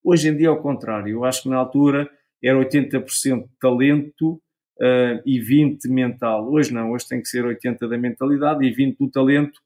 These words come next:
tem que estar preparado. Eh, mas eu acho que devíamos, e Portugal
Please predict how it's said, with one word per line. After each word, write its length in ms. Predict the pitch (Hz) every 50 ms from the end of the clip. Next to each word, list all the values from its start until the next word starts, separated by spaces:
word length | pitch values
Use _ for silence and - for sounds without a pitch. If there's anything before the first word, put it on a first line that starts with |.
| _ _ -
tem 120 | 127 127
que 60 | 123
estar 240 | - - - 123 120 120
preparado. 600 | - - 120 - - 127 127 127 131 135 135 - - - _ _ _ _ _ _ _ _
Eh, 540 | - 120 123 120 113 113 113 113 113 113 113 113
mas 420 | 120 120 123 123 123 120 110 120
eu 120 | 127 131
acho 160 | 135 135 - - -
que 80 | - 123
devíamos, 480 | 117 131 156 165 165 147 131 120 110
e 180 | 123 123 - -
Portugal 640 | - - - - - 131 131 139 139 147 160 -